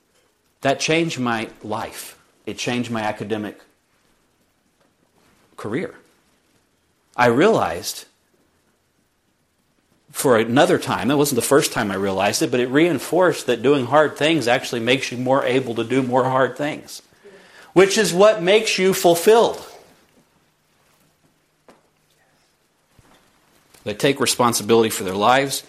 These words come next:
and they refuse to be victims. I used to notice my classmates. <laughs> They get a bad grade on a test,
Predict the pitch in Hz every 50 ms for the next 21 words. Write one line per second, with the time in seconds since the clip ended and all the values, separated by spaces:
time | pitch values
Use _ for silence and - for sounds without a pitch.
0 | - - - - - - _ - 95 95 104 104 104 98 104 98 - - 127 127
1 | 139 143 139 143 120 104 110 107 104 110 107 - - - - - - - - -
2 | - - _ _ _ _ _ _ _ _ _ _ _ - _ _ _ _ _ _
3 | _ _ _ _ _ _ _ _ _ - - 110 120 120 120 143 143 - - -
4 | 117 117 123 135 139 123 110 - - 117 104 101 - 131 127 120 120 - - 95
5 | 90 85 80 - - - - - _ _ _ _ _ _ _ _ - - - _
6 | _ _ _ - - - - _ _ - - - - - 98 92 - - - _
7 | _ _ _ _ - 104 104 113 113 107 127 127 123 117 117 131 135 131 127 117
8 | 110 110 - - 151 151 147 147 - - - -